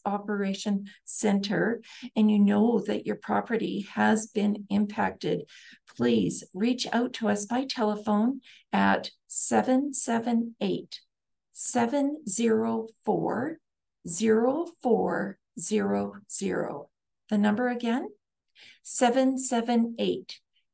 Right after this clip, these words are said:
seven zero four, zero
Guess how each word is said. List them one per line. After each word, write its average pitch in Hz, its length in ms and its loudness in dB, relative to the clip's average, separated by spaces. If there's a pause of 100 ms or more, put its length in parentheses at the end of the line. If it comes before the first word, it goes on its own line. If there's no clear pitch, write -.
seven 240 580 2
zero 226 580 -2 (120)
four, 208 540 -4 (640)
zero 233 540 0